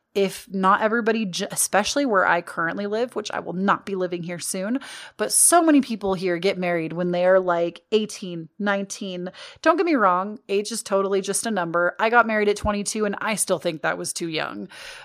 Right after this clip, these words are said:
But s-, for some people, it really works out, but there are a lot of people that end up divorced.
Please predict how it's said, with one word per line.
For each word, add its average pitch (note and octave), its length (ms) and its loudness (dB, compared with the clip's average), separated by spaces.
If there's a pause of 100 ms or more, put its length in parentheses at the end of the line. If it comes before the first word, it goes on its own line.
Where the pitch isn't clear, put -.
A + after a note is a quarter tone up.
But G3 600 6 (580)
s-, - 140 -4
for A#3+ 160 0
some C4+ 200 4
people, C#4 280 0
it A#3 100 4
really A3 220 4
works G#3 320 0
out, G#3+ 440 2
but F#3 120 -8
there A#3 160 2
are G3+ 60 4
a E3 100 0
lot D#3+ 540 0
of D#3+ 120 -8
people D#3 280 -8
that D#3+ 160 -6
end D#3+ 140 -10
up D3+ 120 -10
divorced. - 640 -4